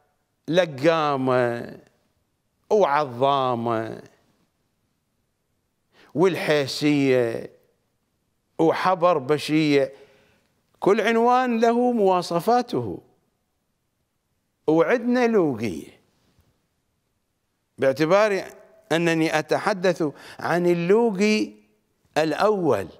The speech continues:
السيستاني في النجف، دكتور محمد حسين الصغير. اللوقي يعني المتملق، باللغة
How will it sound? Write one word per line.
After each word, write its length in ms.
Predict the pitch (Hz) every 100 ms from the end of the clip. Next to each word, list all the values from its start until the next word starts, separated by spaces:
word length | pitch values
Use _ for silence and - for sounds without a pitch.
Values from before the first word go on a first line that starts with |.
| -
السيستاني 880 | 131 - 143 131 - 190 175 123 98
في 140 | 127
النجف، 640 | 135 180 190 147 120 - - _ _ _ _ _ _ _ _ _ _ _ _ _
دكتور 640 | 117 120 - 180 151 - -
محمد 420 | - 175 170 139
حسين 340 | - 180 190
الصغير. 640 | 190 - 165 156 175 185 196 _ _ _ _ _ _ _ _ _ _ _ _ _ _ _ _ -
اللوقي 920 | 143 156 165 233 254 196 233 233 226 - _ _ _ _ _
يعني 560 | 135 170 170 208 240 170
المتملق، 1300 | 180 165 160 156 143 165 175 143 127 113 - - - _ _ _ _ _ _ _ _
باللغة 840 | 120 139 135 190 165 151 127 110